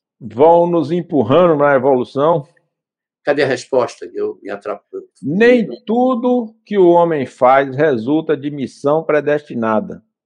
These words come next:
Speaker 2: Sim.
Speaker 1: Muitas vezes, ele é o instrumento de que se serve um espírito para fazer que se execute uma coisa que se considera útil. Por exemplo,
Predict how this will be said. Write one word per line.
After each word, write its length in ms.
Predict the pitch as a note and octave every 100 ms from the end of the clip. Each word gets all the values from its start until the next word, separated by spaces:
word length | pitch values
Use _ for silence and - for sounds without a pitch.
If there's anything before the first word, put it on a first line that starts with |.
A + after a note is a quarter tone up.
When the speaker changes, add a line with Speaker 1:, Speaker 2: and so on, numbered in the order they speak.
| _ _
Speaker 2:
Sim. 320 | - F#2+ E2+
Speaker 1:
Muitas 540 | A#2 C3+ C3+ C#3 G2+
vezes, 600 | G#2 B2+ D#3+ E3 E3+ - -
ele 260 | D3 D3
é 80 | D3+
o 140 | D3+ F#3
instrumento 1120 | G#3+ - - F3 C3+ C3+ D#3+ G#3 G#3 A3+ A3 _ _ _ _ _
de 120 | B2+ D3
que 140 | F3
se 200 | - F#3+
serve 440 | - C#3 C3+ C3
um 100 | D#3+
espírito 680 | F#3 - _ C#3 D#3+ E3+ E3+
para 240 | F#3 E3 D#3+
fazer 640 | - D3 G#2+ A2+ B2 C3+
que 140 | - C#3
se 180 | -
execute 720 | D#3+ D3+ D3 - - B2+ B2+ D#3
uma 220 | D#3 C3
coisa 540 | - B2 B2+ C3 C3+
que 160 | C3 C3
se 160 | -
considera 600 | - C3 C3 A2+ A2 C3
útil. 380 | C#3 B2 B2 - - _ _ _ _ _ _ _ _ _ _ _ _
Por 140 | F3+ G#3+
exemplo, 600 | D3 B2+ A2 A2 F2